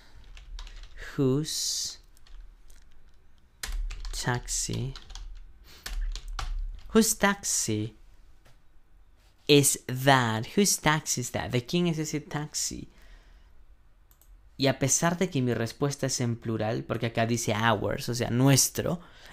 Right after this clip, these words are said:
hablamos de un solo sujeto, y este sujeto habla del taxi, ¿verdad? Por lo tanto, sería it's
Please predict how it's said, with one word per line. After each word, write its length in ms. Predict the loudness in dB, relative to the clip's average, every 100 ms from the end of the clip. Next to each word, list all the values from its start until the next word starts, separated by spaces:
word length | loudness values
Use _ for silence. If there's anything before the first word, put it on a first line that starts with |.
| 4
hablamos 380 | 10 10 12 10
de 60 |
un 80 | 8
solo 240 | 8 8
sujeto, 440 | 8 4 0 0 0
y 60 |
este 160 | 0 0
sujeto 420 | 0 2 4 6
habla 140 | 6 6
del 220 | 4 2
taxi, 400 | -4 -6 -4 0
¿verdad? 340 | 6 4 4 -6 -20 -20 -20 0 8
Por 100 | 10
lo 120 | 12
tanto, 280 | 10 8 4
sería 560 | 4 6 6 6 2 -10 -16 -14 -12 -12 -14 -10 -6 -6 -6 -6 -8 2
it's 400 | 4 4 2